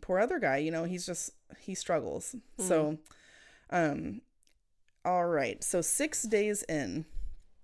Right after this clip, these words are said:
Speaker 1: they've now been adrift for six days.
Speaker 2: Wow.
Speaker 1: Water is lined on the bottom of the boat. You know, the motor cover is gone. It, the motors d-, doesn't work. Fishing gear gone. The supplies that was left to them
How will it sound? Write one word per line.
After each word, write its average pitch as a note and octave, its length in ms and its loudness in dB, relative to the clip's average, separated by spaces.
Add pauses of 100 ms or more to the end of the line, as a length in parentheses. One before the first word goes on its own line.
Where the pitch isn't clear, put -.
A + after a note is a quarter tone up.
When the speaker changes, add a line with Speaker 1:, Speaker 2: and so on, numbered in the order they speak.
(220)
Speaker 1:
they've F#3 160 2
now F#3+ 200 4
been G#3+ 120 4
adrift F3+ 360 4
for E3 180 -4
six - 640 -2
days. - 460 -2 (140)
Speaker 2:
Wow. E3 360 -4 (300)
Speaker 1:
Water F#3+ 760 4 (260)
is F3 140 -2
lined F3 380 0
on E3+ 80 -2
the D#3+ 80 0
bottom D#3+ 340 2
of D3+ 80 -4
the D#3 80 -2
boat. E3 520 0 (220)
You F3+ 100 -2
know, D#3 100 4
the D3 100 -2
motor E3+ 800 2
cover E3+ 360 2
is D#3+ 100 -2
gone. D#3 300 0
It, C#3+ 180 -4
the D3+ 240 0 (320)
motors F3 420 0
d-, - 260 0 (140)
doesn't D#3+ 320 -2
work. E3+ 420 2
Fishing F#3+ 400 2
gear F3 200 2
gone. D#3+ 420 2 (420)
The F#3 80 0
supplies G#3 680 4
that - 100 0
was F#3+ 140 0
left E3 320 0
to - 100 -8
them C3+ 360 -4